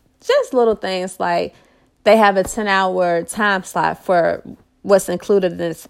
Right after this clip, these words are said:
in their tuition rate. They can't go over ten hours. So that's considering an eight-hour workday on top of an hour commute there and an hour commute back. Now for the commute, you can make whatever runs you have to make, anything.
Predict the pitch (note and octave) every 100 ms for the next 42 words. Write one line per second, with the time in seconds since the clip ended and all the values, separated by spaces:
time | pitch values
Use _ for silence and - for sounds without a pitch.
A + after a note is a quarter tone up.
0 | - G3 E3+ E3 - F#3+ G3 - D#3+ D3
1 | C3 - _ - G3 G3 A#3 G#3 F#3+ E3+
2 | E3+ - E3+ E3 E3 - - F3 F3+ F#3+
3 | - - - G3+ F3+ G3 F3+ F3 D#3+ -
4 | E3+ E3 F3 C4+ B3 G3 - F#3+ F3 G3+
5 | A#3+ _ _ _ - F#3+ F3+ G3 F#3+ F3
6 | E3 - F3+ F#3+ G3 A3+ A3 G#3+ A3 F#3+
7 | F#3 F#3+ A3 F#3 - F3+ F3+ F#3 - F#3+
8 | F3 F3 E3+ - _ - E3+ - - E3+
9 | G#3 A3 G#3 F3+ - E3+ - E3 D3+ F3+
10 | G3+ A3+ A3+ G#3+ G#3+ F#3+ F#3 G3 F3 E3+
11 | - - G#3+ F3 - - -